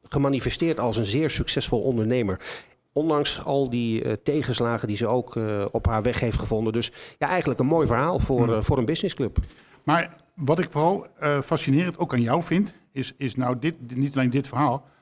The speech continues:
Speaker 2: maar ook het feit dat ik weet dat je vroeger als, als journalist, ja, ze hebben echt aan alle kanten die regionale, het regionale krantje met A D en noem maar op, allemaal aan je getrokken om alsjeblieft in dienst te nemen. Want je,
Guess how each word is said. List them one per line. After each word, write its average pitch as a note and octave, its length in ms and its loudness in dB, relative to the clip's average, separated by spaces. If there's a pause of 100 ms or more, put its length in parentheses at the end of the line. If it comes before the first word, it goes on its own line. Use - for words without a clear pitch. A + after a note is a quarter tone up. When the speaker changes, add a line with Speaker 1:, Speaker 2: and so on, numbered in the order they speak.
(280)
Speaker 2:
maar C3 160 -4
ook F3 140 -2
het D3 100 -8
feit D3 160 0
dat C3 100 -2
ik B2 120 -2
weet D#3+ 200 0
dat C#3+ 120 -4
je B2 80 -6
vroeger D#3+ 560 -2
als, - 320 -6
als - 260 -6
journalist, C3 520 0 (580)
ja, B2 180 -6
ze A#2+ 100 -6
hebben C3+ 220 0
echt - 200 -4
aan B2+ 80 -6
alle C#3+ 240 -2
kanten A#2+ 500 -2
die A#2+ 180 -8
regionale, A#2+ 520 -2
het A#2+ 100 -6
regionale B2+ 400 -2
krantje A#2 340 -4
met A#2 140 -4
A A#2+ 180 -8
D B2 40 -12
en C3 280 0
noem C3+ 200 2
maar B2+ 120 0
op, C#3 200 0 (380)
allemaal D#3 220 0
aan C#3+ 100 2
je B2+ 80 2
getrokken B2+ 720 -2
om C#3+ 160 -2
alsjeblieft C#3+ 480 -4
in B2 60 -6
dienst F3+ 260 0
te - 40 -4
nemen. B2 160 2
Want D3 120 0
je, C3+ 160 -2